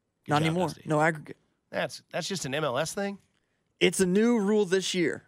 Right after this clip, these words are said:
Speaker 1: where they're going to, like, a three-game series, like a baseball or a basketball or
Speaker 2: And Saint
Speaker 1: something.
Speaker 2: Louis F C is pretty good, right?
Speaker 1: So they're the number one seed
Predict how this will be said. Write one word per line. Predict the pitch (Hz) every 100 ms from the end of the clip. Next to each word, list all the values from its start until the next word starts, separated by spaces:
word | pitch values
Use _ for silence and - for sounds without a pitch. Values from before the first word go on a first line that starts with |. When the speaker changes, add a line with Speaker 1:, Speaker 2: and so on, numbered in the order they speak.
| _
Speaker 1:
where | - 151
they're | 156
going | 143 151 147
to, | 160
like, | 151
a | -
three-game | - 160 151 151
series, | 143 - 131 139
like | 127 127
a |
baseball | 139 135 143 - 127 123
or | 110
a |
basketball | 113 92 85 - -
or |
Speaker 2:
And | 147
Saint | 131 220
Speaker 1:
something. | 233 240
Speaker 2:
Louis | 247
F | 185 156
C | 180
is | 156
pretty | - 165
good, | 143 214
right? | 117 120 151
Speaker 1:
So | - 165
they're | 160
the | 214
number | 196 190 190
one | 180 156
seed | - 196 143